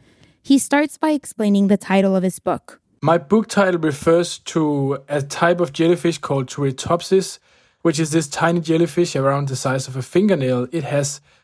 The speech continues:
Speaker 2: the ability to actually rejuvenate itself.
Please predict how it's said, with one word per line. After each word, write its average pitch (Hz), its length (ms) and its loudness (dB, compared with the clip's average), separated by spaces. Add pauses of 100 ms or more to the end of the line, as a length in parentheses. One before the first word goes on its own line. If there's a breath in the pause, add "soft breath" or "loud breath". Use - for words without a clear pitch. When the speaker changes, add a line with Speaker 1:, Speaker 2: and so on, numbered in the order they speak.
Speaker 2:
the 147 140 2
ability 143 460 -2
to 139 160 -2
actually 123 340 -4
rejuvenate 127 600 -2
itself. 110 480 -14